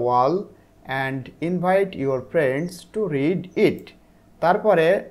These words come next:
দেওয়ালে এটা পেস্ট করে রাখো, তারপরে তোমার বন্ধুদেরকে ইনভাইট করো এইটা পড়তে। এবং এখানে বলা হচ্ছে, "You can write the paragraph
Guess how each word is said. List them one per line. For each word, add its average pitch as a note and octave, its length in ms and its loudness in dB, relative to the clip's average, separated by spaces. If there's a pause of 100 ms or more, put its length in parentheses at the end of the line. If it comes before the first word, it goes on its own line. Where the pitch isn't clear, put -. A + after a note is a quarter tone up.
দেওয়ালে E3 460 4
এটা F#3 220 0
পেস্ট D3 420 0
করে E3 200 2
রাখো, D#3+ 560 0 (340)
তারপরে F#3 380 2
তোমার D#3 260 -2
বন্ধুদেরকে D3+ 680 -2
ইনভাইট D3+ 380 -2
করো G3 440 0 (360)
এইটা C#3 400 -2
পড়তে। - 400 -4 (920)
এবং D#3 360 -2 (140)
এখানে G#3+ 280 2
বলা G#3 240 6
হচ্ছে, G#3+ 480 0
"You F3 80 2
can F#3 320 -2
write D3+ 760 0
the C3 180 -4
paragraph D3+ 540 0